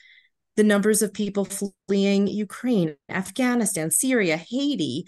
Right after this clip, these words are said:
are significantly on the rise. And things like the economic effects of covid, the effects of climate change are just increasing those numbers. And so we don't have a choice of whether or not to,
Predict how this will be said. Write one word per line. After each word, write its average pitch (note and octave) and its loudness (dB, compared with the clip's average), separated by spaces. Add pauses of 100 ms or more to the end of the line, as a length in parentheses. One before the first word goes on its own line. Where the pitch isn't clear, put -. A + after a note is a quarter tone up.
(220)
are G3 2
significantly A3+ 0
on F3 2
the F3 0
rise. C3+ 0 (840)
And G#3+ 8
things D4 8
like D#4 6
the A#3 4
economic G3 0
effects F3+ -2
of C3+ -4
covid, A#3 2
the E3 0
effects F3 -4
of D#3 -8
climate B3+ 0
change G#3 0
are G3+ 2
just A3+ -2
increasing G#3+ -2
those F3 0
numbers. C#3+ -4
And G3+ 2
so A#3+ 0 (1000)
we A3+ -2
don't F4+ 0
have E4+ -2
a B3 2
choice - 4 (100)
of F3+ 2
whether G#3 4
or F3+ 4
not F3 2 (180)
to, E3 0